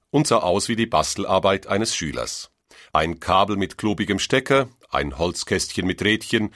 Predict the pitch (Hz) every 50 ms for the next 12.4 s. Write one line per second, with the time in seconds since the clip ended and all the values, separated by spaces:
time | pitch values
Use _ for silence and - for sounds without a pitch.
0 | - - - - - 135 165 156 - - 95 95 95 110 - - - 82 78 78
1 | 90 104 - - 82 78 - - - 80 73 64 65 - 71 64 58 60 57 52
2 | 50 - - - - _ _ _ _ - 82 - - 85 73 71 - - - 101
3 | 107 123 131 - - 147 135 - - 131 127 - - 92 82 78 - 104 104 90
4 | 80 78 82 - - - 76 78 85 - - 139 139 - - 139 139 139 _ -
5 | - - - _ _ - 120 113 107 117 113 117 120 113 110 113 113 110 107 104
6 | 101 104 127 156 156 165 151 120 95 90 92 92 95 87 - 147 156 135 120 107
7 | 95 - 90 85 76 80 - 87 78 - 85 85 101 - - - 101 104 104 107
8 | 113 110 - - - - - - 123 120 - 104 95 92 95 120 123 - 143 -
9 | 123 127 - - 120 120 131 127 - - - - 71 71 71 76 71 73 - 82
10 | 85 92 - - 98 90 - 120 127 120 123 120 117 - - _ _ - 117 -
11 | - - 165 165 - - 110 104 110 - - - - 85 87 90 - 120 117 -
12 | - 90 85 67 60 60 55 -